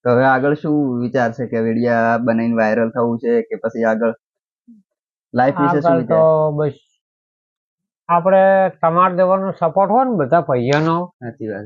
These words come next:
Speaker 2: જે માતાજી મિત્રો
Speaker 1: હમ.
Speaker 2: આ રામપીરની દયાથી સપોર્ટ હોય ને, બધાની સેવા કરવા બેઠો છું.
Speaker 1: શું વાત છે? લોકો પાસે પૈસા હોય એ લોકો સેવા નહીં કરતા અને આપણે મતલબ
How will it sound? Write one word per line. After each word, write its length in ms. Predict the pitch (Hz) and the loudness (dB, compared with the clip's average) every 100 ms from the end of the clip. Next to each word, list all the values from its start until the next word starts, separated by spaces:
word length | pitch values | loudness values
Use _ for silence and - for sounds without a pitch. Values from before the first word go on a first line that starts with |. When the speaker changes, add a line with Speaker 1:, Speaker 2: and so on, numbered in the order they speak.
| 131 - _ _ 151 | -16 -20 _ _ 0
Speaker 2:
જે 100 | 175 | 0
માતાજી 640 | 180 170 180 175 185 185 | 2 2 2 0 -2 -4
મિત્રો 680 | 175 156 170 185 180 185 202 - _ _ 123 | -4 -6 -4 -4 -2 -4 -10 -16 _ _ -14
Speaker 1:
હમ. 240 | 120 117 147 _ _ _ _ _ - | -12 -10 -14 _ _ _ _ _ -2
Speaker 2:
આ 120 | 165 | 2
રામપીરની 560 | 165 165 165 185 190 165 | 4 2 0 -4 -2 2
દયાથી 480 | 160 175 180 190 | 4 4 2 -2
સપોર્ટ 460 | 180 165 147 190 196 | -2 0 0 2 2
હોય 180 | 220 226 | 2 2
ને, 320 | 214 214 202 _ _ _ _ | -2 -8 -12 _ _ _ _
બધાની 640 | 131 131 110 131 202 226 214 | -6 -6 -4 0 2 2 0
સેવા 400 | - 196 214 214 | 2 4 4 4
કરવા 300 | 208 202 196 | 0 0 0
બેઠો 320 | 190 165 151 | -2 -4 -6
છું. 260 | 104 95 _ _ _ _ | -12 -20 _ _ _ _
Speaker 1:
શું 120 | 127 | -16
વાત 160 | 104 101 | -12 -12
છે? 220 | _ 110 135 _ 156 _ _ _ _ _ _ _ _ _ _ _ _ _ _ _ _ 120 | _ -20 -20 _ _ _ _ _ _ _ _ _ _ _ _ _ _ _ _ _ _ -4
લોકો 260 | 127 143 | 0 0
પાસે 220 | 143 143 139 | 2 2 0
પૈસા 400 | 127 135 147 139 | -2 -2 -2 2
હોય 240 | 139 143 | 2 2
એ 180 | 147 147 | 0 0
લોકો 260 | 139 139 | 0 -2
સેવા 300 | 143 135 143 | -2 0 2
નહીં 200 | 151 139 | 2 2
કરતા 340 | 139 127 104 147 | 0 0 0 0
અને 120 | 139 | 0
આપણે 400 | 123 131 135 139 | -2 -2 -2 -2
મતલબ 300 | 139 135 | -2 -2